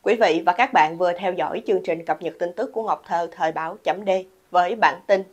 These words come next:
Khi Trung Quốc không còn là mối nguy của thế giới, thì ngày cáo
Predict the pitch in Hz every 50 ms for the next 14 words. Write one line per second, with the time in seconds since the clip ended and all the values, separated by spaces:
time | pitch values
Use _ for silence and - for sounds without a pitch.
0 | _ _ _ _ _ _ _ _ - - 269 226 214 220 214 214 208 202 190 233
1 | 294 359 - - - 269 247 240 226 - 190 175 180 180 180 180 180 185 202 285
2 | 302 269 226 202 202 196 - - 175 - - 240 214 220 220 202 190 202 247 311
3 | 370 - _ _ _ _ _ _ - 240 214 208 208 214 208 196 190 196 190 190
4 | 220 202 240